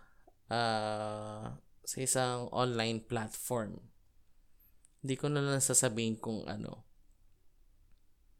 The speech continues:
Bale, ganito kasi nangyari nun. Like, nagkukwentuhan lang kami nun kasi I'm, naki-, naghahanap, ang, yun nga, kagaya nga nung sinabi ko, naghahanap ako ng bago may interview and nagkataon na,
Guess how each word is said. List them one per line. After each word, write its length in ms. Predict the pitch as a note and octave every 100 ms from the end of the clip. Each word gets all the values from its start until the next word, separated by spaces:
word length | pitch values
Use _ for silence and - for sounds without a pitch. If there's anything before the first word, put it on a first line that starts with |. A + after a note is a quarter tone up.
| - - - - - - - - - - - -
Bale, 600 | D3+ D3+ D3 D3 C#3+ C3+
ganito 280 | D#3 E3 F3
kasi 240 | E3+ D#3+
nangyari 400 | C#3+ C3 A#2 A2
nun. 240 | G#2+ F#2+ F#2
Like, 320 | G#2+ C3+ - - - - - -
nagkukwentuhan 760 | C3+ - - A#3+ A3+ A3 G#3
lang 120 | G3+
kami 280 | E3 D3 A2+
nun 320 | G2+ F#2 G#2+
kasi 480 | A#2 B2 C3+ B2+ A#2
I'm, 320 | A#2+ B2+ A#2 - _ - - _ - - -
naki-, 520 | C3 C#3 D3 C#3+ C#3 - -
naghahanap, 520 | D3 F3 G3 F#3+ -
ang, 320 | G2+ C#3 C#3+ - -
yun 240 | D#3 E3 A2
nga, 80 | -
kagaya 220 | A#2 A#2+ A#2+
nga 120 | B2 A#2+
nung 240 | B2 B2
sinabi 360 | - A#2 A2+ A2+
ko, 80 |
naghahanap 480 | G#2+ A2 A#2 A#2 A#2
ako 240 | A#2+ A2+ A#2
ng 140 | A2+ A2 A2 - - - - -
bago 320 | A#2 A#2 A#2+
may 160 | B2 A#2
interview 560 | A2+ A#2 A#2 A2 G#2 G#2
and 480 | A2 A2 A2 G#2 G#2+
nagkataon 760 | A#2 A2+ A2+ A2+ - A2+ A2+
na, 120 | A2